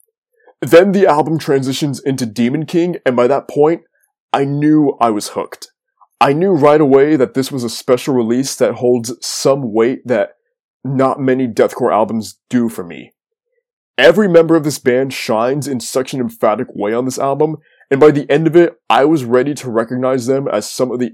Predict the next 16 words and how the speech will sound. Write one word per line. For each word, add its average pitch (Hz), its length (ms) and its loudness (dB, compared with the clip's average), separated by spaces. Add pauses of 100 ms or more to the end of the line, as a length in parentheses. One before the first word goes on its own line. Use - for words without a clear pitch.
(140)
absolute 131 600 0 (120)
best 101 380 -4
at - 160 -6
their 107 120 0
respective 107 480 -8
instruments 113 640 -8
in 123 160 -2
the 113 80 -2
world 107 460 -2
today. 87 320 -10 (760)
Track 160 360 0
five, 139 440 2 (140)
Prophecy 147 600 -2
of 117 160 0
the 120 60 -4
Falcon, 147 600 -4